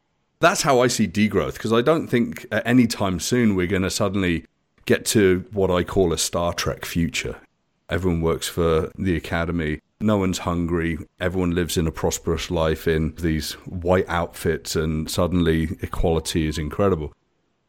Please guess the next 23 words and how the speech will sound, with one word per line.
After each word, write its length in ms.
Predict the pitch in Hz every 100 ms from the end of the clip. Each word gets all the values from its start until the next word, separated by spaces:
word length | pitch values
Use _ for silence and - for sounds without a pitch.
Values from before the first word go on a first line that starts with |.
| _ _ _ _ _
I 120 | 104 107
think 260 | - 123
that 160 | 101 98
we're 180 | 120 107
born 520 | - 117 117 117 110
of 260 | - 95
struggle, 640 | - - 92 82 82 85 101 _ _ - -
and 280 | 87 85 78
we're 140 | 87
born 500 | 78 98 92 90 87
of 500 | - 87 82 80 78
war 340 | 87 87 90
and 140 | 82 78
taxes. 640 | - 71 - 82 80 - - _ _ _ _ _ _ -
I 80 |
think 220 | 107 117 101
that 160 | 95
these 280 | 92 98 90
are 140 | 90
deeply 540 | 85 73 95 95 90 90
rooted 460 | 85 87 - 82
societal 600 | - 82 - 80 80 -
structures 800 | 80 - 78 - - 78 76 69